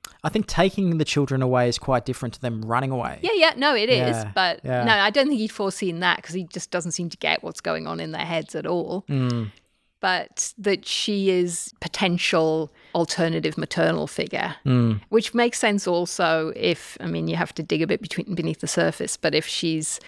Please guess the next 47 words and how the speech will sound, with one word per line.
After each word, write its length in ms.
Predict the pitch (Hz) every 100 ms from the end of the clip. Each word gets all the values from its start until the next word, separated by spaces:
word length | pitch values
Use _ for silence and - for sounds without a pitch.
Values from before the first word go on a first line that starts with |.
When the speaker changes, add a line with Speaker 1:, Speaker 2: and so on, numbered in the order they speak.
| - _ -
Speaker 2:
now 240 | 175 165
a 40 |
priestess 840 | 160 - 165 - - 156 156 - -
or 200 | 156 156
dedicated 680 | 160 156 - 151 151 151 -
to 120 | 160
Orborna, 800 | - 151 160 156 160 151 156 170 _ _ _ -
you 160 | 180
know, 120 | 156 135
she's 240 | - 190
kind 200 | - 175
of 40 | 165
involved 760 | 165 - 151 165 170 175 -
with 600 | 170 165 156 160 - - _ _
children 500 | - 175 165 165 156
who 200 | 165 156
have 220 | 156 160
been 160 | - 165
left 320 | 165 151 -
bereft. 640 | 170 156 175 - - - -
Speaker 1:
Yeah. 240 | 127 120 117
Speaker 2:
And 120 | 196
technically 420 | 185 - 170 165
they 120 | -
haven't, 400 | 160 190 254 -
'cause 160 | - 160
they 120 | 151
have 180 | 160 -
their 100 | 147
father, 540 | - 180 185 170 -
but, 240 | - 160 -
you 120 | 156
know, 260 | - 156 - _
they're 140 | 165 170
as 100 | -
good 220 | 156 -
as, 200 | - 165
aren't 220 | 180 170
they? 160 | - -
'Cause 160 | 170
he's 160 | 165 165
not 180 | 170 175
much 220 | 151 -
use 240 | 170 -
as 100 | 151
a 80 | -
father. 460 | - 131 147 165